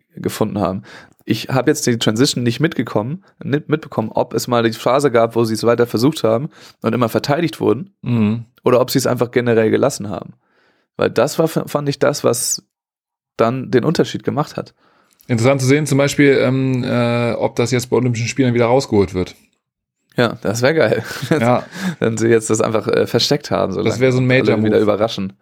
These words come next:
Speaker 1: Ja, <laughs> das wär, wär nicht schlecht.
Speaker 2: Ja, und das sind solche Moves, die du zu Olympia machen kannst in so einer Vorbereitung, ne? Wo, wo haben wir letztes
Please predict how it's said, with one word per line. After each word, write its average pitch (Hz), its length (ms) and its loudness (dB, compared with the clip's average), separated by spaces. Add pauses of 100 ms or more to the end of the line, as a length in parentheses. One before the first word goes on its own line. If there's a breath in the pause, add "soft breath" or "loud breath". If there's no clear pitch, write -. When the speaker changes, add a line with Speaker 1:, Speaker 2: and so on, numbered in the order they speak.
(160)
Speaker 1:
Ja, 101 180 0
<laughs> 127 200 -4
das - 180 -2
wär, 131 140 -2 (340 loud breath)
wär 117 140 -2
nicht 120 140 -6
schlecht. - 360 -4
Speaker 2:
Ja, 123 200 -2
und 120 180 -4
das 110 160 2
sind 175 80 0
solche 139 240 2
Moves, 127 280 0
die 135 80 -4
du 127 140 2
zu 131 140 0
Olympia 131 240 2
machen 180 240 0
kannst 87 300 -4
in 104 100 -4
so 98 80 -2
einer 107 100 2
Vorbereitung, 107 460 2
ne? 123 100 2
Wo, 113 220 0
wo 113 100 2
haben 113 120 2
wir 113 60 4
letztes 127 160 0